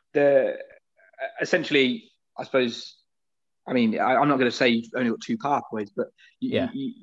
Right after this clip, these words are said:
Speaker 1: you do have the detective pathway, uh, which is essentially run side by side if
Speaker 2: Yeah.
Speaker 1: you're talking about a rank structure within the police.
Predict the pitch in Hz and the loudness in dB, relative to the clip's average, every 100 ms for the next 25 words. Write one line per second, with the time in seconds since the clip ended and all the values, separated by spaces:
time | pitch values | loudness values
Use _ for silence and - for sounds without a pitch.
0 | - 123 143 135 131 131 123 - 131 - | -12 -4 0 0 0 -2 -8 -4 -6 -2
1 | 117 - 123 120 113 - 117 110 113 110 | -6 -4 0 2 0 -2 0 2 0 -2
2 | - 117 110 107 107 107 104 98 - - | -4 -2 0 0 0 -2 -2 -4 -8 -18
3 | _ _ _ _ _ _ _ _ 123 113 | _ _ _ _ _ _ _ _ -4 -2
4 | 117 - - - - _ - - - - | -6 -6 -14 -20 -20 _ -20 -20 -12 -2
5 | 214 196 160 156 143 - 143 139 131 135 | 0 0 2 2 0 0 0 0 -2 0
6 | 123 117 113 - _ _ _ 123 110 139 | 0 0 -4 -10 _ _ _ -6 -4 -2
7 | 135 120 113 110 110 113 110 - 120 - | -2 -2 -2 -2 -2 -4 -4 -6 -6 -6
8 | - 107 104 104 110 - 110 107 107 | -6 -6 -6 -8 -10 -4 -4 -4 -10